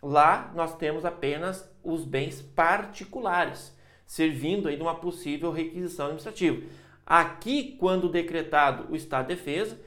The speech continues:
poderá ser ocupado, exercido, né, requisitado aí bens e serviços, inclusive públicos, tá? E veja o que diz ainda o, o artigo cento e trinta e nove,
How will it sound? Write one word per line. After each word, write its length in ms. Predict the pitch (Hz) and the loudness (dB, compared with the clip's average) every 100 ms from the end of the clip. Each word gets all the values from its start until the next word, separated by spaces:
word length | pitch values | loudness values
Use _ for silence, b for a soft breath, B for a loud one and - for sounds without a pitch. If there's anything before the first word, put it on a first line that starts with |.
| B B | B B
poderá 420 | - 202 196 151 165 | 0 2 6 6 4
ser 260 | - 147 | 2 -2
ocupado, 560 | 143 - - 156 220 165 | -2 -4 2 4 4 2
exercido, 560 | 131 135 139 - 170 170 | -4 -2 -2 -2 -6 -4
né, 200 | 135 127 | -2 -2
requisitado 840 | 135 151 170 170 175 139 165 180 | -2 -2 -2 -2 0 2 2 2
aí 120 | 143 | -4
bens 360 | 139 135 175 196 | -2 0 0 0
e 40 | |
serviços, 540 | - 143 151 160 190 190 | -4 -6 -6 -8 -8 -6
inclusive 680 | 202 226 151 151 180 214 B B B B B - | -4 -2 -2 0 -2 -6 B B B B B -2
públicos, 960 | 277 240 165 151 143 127 123 - - - | 0 2 2 2 0 -2 -4 -10 -14 0
tá? 400 | 135 185 208 - B B B B | 8 8 8 2 B B B B
E 120 | 190 | -2
veja 360 | 208 269 240 170 | 2 6 6 6
o 80 | 170 | 2
que 140 | 214 | 0
diz 440 | 175 165 208 - - | -4 -2 -2 -4 -4
ainda 600 | 175 185 180 185 196 190 - - | 0 2 2 4 4 2 -4 -16
o, 600 | - 170 160 147 135 135 | -8 -2 0 0 -2 -2
o 60 | 147 | 2
artigo 400 | 202 208 180 180 | 2 2 -2 -2
cento 580 | 175 - - 208 240 240 | -4 -8 -4 0 0 0
e 40 | |
trinta 340 | 208 190 196 190 | -4 -4 0 0
e 60 | |
nove, 400 | 156 156 180 180 | 2 4 4 2